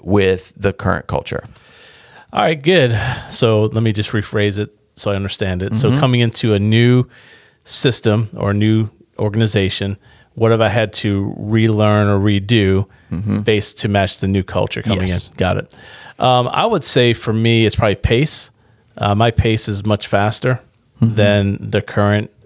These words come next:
Speaker 2: and this is very real even for, for this role, not even
Speaker 1: <laughs>
Speaker 2: make believe, but my pace is pretty quick, and I can grab a hold of concepts pretty quickly and run with them,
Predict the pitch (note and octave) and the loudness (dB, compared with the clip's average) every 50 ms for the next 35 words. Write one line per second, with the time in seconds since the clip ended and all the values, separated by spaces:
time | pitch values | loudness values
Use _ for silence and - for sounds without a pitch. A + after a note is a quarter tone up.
0 | _ - - G#2 - - - G#2 A#2 A2 A#2+ G#2+ F#2 F2+ G2+ G2+ G2 G2+ G2+ G#2 | _ -10 -10 -8 -6 -4 -2 0 0 0 0 -2 -4 -2 -2 0 0 0 0 2
1 | G2+ G2+ G2+ G2+ G2 G2 F#2+ - F#2+ G2+ A#2 - - - G#2 G#2 - - _ - | 2 2 2 0 -2 -4 -8 -6 -8 -8 -8 -10 -10 -8 -8 -8 -8 -10 _ -8
2 | - B2+ C3 C3 - - G3 A#2 A2 - A#2+ A2+ A#2 A#2 A2+ - - - - - | -2 -2 -2 -2 -2 -6 -2 -2 -2 -2 -2 -2 -2 0 0 0 0 0 0 0
3 | C#3 - G4+ F#4 - - - - B2+ C3+ C#3+ B2+ A#2 A#2 A2 G#2+ G#2+ G#2 G2+ A2 | 2 2 2 0 0 0 0 2 2 2 2 2 2 2 2 2 2 2 2 2
4 | G#2+ G#2+ A2+ A#2+ A2+ - C#3+ C3 A#2+ - - G2+ - - A2 G2 - - - - | 0 2 0 -2 0 2 2 0 0 0 -6 -10 -10 -8 -8 -8 -10 -10 -2 0
5 | B2 G#2+ G#2+ G#2 - - _ - - - - _ _ _ _ - - A#2 A2+ A2 | 2 2 2 0 -4 -18 _ -20 -20 -20 -20 _ _ _ _ -8 -4 0 0 2
6 | A2 A2 A2 A2 A2+ G#2+ - A#2+ A#2 A2+ A2+ G#2 A2 G#2+ - - A2 A2+ A2 A2 | 2 2 0 0 -2 -4 0 2 4 4 4 2 0 -2 0 2 2 4 4 2
7 | - - - A2 G#2+ G2+ - - - A2+ G#2+ G#2 - - G2+ - - - A#2 G#2+ | 0 0 0 0 0 0 -2 -4 -2 -2 -2 -2 -2 -4 -6 -6 -6 -8 -6 -6
8 | G2+ - - - - A#2 - - B2 G#2+ G2+ G2 F#2+ G2 G2+ A2 A2 G#2+ B2 B2 | -6 -6 -6 -2 -2 -2 -2 0 0 0 2 2 2 0 2 0 0 0 0 0
9 | B2+ C3 | 0 -2